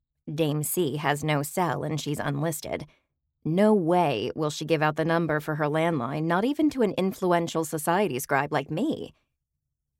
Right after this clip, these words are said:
Finn and I exchanged a look, but we let that go. "Okay, you two, enough with the eye rolls," Scylla growled. That was said with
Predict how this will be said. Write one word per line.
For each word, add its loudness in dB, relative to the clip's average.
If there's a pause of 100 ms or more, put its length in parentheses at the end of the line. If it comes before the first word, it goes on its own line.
(280)
Finn 0
and 0
I 2
exchanged 0
a 2
look, 0
but -4
we 0
let 0
that 0
go. -2 (1160)
"Okay, 0
you 4
two, 2
enough 2
with -2
the -4
eye 4
rolls," 0 (640)
Scylla 0
growled. 2 (560)
That -2
was 0
said 2
with -2